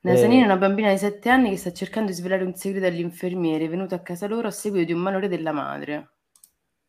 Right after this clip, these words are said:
Speaker 2: Sì, è lei
Speaker 1: Ok.
Speaker 2: che chiama il medico, la guardia medica o chi, o chi era, eh, per, eh, vabbè, per soccorrerla. E, mm, dopo un po' inizia, non so, a offrire il tè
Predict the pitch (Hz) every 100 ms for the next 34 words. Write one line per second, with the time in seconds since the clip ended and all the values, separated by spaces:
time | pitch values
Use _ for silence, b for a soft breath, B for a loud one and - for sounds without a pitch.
0 | - 170 - 165 156 185 156 143 156 147
1 | 135 131 123 120 117 113 110 135 135 120
2 | 131 147 123 117 120 117 117 107 117 113
3 | 110 107 - 117 110 107 107 107 107 -
4 | 110 104 127 196 - _ _ _ _ _
5 | _ _ _ 120 117 113 143 135 120 123
6 | 120 117 113 110 113 110 87 - - 117
7 | 107 110 139 - 127 123 123 123 127 131
8 | - b b b - 117 117 110 107 110
9 | 107 107 104 95 - - - 147 160 185
10 | 180 156 143 131 120 117 113 117 131 127
11 | - 120 120 127 113 110 - 143 135 131
12 | - 123 120